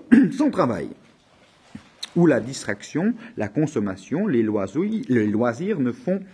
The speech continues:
qu'accuser encore le manque de ce dont ils devraient nous distraire. Euh, bon, pas mal. Euh, je, je,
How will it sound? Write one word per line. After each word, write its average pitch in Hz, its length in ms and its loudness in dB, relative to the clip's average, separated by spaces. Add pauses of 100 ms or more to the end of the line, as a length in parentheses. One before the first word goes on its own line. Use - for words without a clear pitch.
(400)
qu'accuser 143 500 -4
encore 120 440 -2
le 98 120 0
manque 151 440 -2
de 98 100 -6
ce - 160 -8
dont 131 180 -2
ils 185 200 -8
devraient 107 280 -4
nous 180 120 -4
distraire. - 340 -10 (1200)
Euh, 95 540 -8 (300)
bon, - 80 -18 (680)
pas 123 80 -18
mal. 95 140 -18 (2250)
Euh, 165 480 2
je, 131 200 -6
je, 127 140 -8